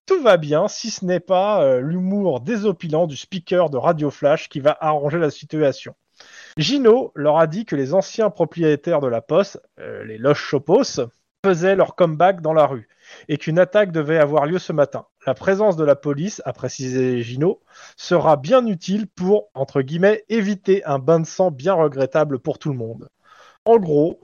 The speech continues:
le chef de gang veut des gardes du corps et en échange, il ne va pas transformer cette rue en champ de bataille. C'est pas légal. D'où la présence de Cassidy du sad. Sept heures vingt et un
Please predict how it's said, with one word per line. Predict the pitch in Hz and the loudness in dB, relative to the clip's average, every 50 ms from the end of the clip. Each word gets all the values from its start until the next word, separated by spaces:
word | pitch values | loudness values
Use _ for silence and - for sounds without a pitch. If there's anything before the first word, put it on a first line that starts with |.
| _ _ _ - | _ _ _ -2
le | 147 147 | 2 2
chef | 151 - - 214 180 156 | 2 4 4 2 4 4
de | 147 147 | 2 0
gang | 139 135 135 139 147 147 123 | 0 2 2 2 2 0 -2
veut | 117 127 143 147 | -4 -2 0 0
des | 135 131 123 | 0 0 2
gardes | 156 175 165 147 | 2 2 2 2
du | 139 147 | -2 -8
corps | 147 - 156 143 139 156 165 - | -4 0 2 2 2 2 2 0
et | - - | 0 0
en | - 165 | 0 0
échange, | 147 139 - - - 135 151 156 156 151 | 0 -2 -4 -4 -2 -2 -2 -2 -2 -4
il | 160 147 | -6 -4
ne | 143 | -2
va | 131 131 127 | 0 0 0
pas | - - 214 | 0 0 0
transformer | - - 175 160 - - 147 135 143 151 147 | 0 0 0 0 0 -2 -4 -2 -2 -2 -2
cette | - 147 123 - | -2 -4 -6 -6
rue | - - 175 202 | -4 -4 -4 -2
en | - - 208 | -2 -6 -6
champ | - - 202 | -2 -2 -2
de | 185 160 | 0 2
bataille. | 147 143 131 - - 113 110 - - | 2 2 2 0 -2 -10 -10 -10 -16
C'est | - - - 120 _ | -18 -18 -18 -18 _
pas | - 180 190 | -2 0 2
légal. | 196 196 185 160 156 147 139 160 190 226 226 - _ _ - - _ - - - - - - _ - | 4 2 2 2 2 2 4 4 2 0 -4 -14 _ _ -20 -20 _ -20 -20 -20 -20 -20 -16 _ 2
D'où | 311 403 | 4 6
la | 349 320 277 | 6 6 6
présence | - - 226 196 202 208 196 185 | 4 2 -4 -2 0 0 0 0
de | 190 180 | -2 -2
Cassidy | - 190 175 - - - 165 165 160 | 0 0 0 0 -2 -10 -10 -10 -10
du | 151 147 | -10 -10
sad. | - - - 123 110 110 117 110 - _ _ _ _ _ _ _ _ _ _ _ _ _ - | -8 -4 -4 -4 -4 -4 -8 -12 -12 _ _ _ _ _ _ _ _ _ _ _ _ _ 0
Sept | - 254 247 - - 208 | 2 2 2 2 2 2
heures | 190 185 196 202 185 - - _ _ | 4 4 4 2 0 -2 -8 _ _
vingt | - 131 135 170 190 185 185 - | -12 -6 0 0 0 0 0 0
et | 160 147 | 0 2
un | 143 151 - | 2 0 -2